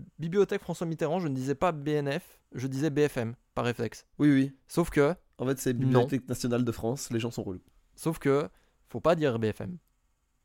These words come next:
Speaker 2: Non, mais non.
Speaker 1: C'est un ban word, malheureusement.
Speaker 2: Oui, c'est un ban word.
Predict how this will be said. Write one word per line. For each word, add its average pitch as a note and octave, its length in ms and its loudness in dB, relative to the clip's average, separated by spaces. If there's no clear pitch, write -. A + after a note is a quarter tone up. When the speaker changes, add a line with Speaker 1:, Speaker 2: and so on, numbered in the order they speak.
Speaker 2:
Non, A2+ 80 -6
mais F2+ 80 -8
non. G2+ 100 -12
Speaker 1:
C'est B2+ 120 -6
un D3+ 60 2
ban B2+ 140 0
word, A#2 180 -2
malheureusement. A2+ 420 -2
Speaker 2:
Oui, - 80 -20
c'est A2 140 -4
un A2 40 2
ban G#2+ 120 2
word. G2 200 -2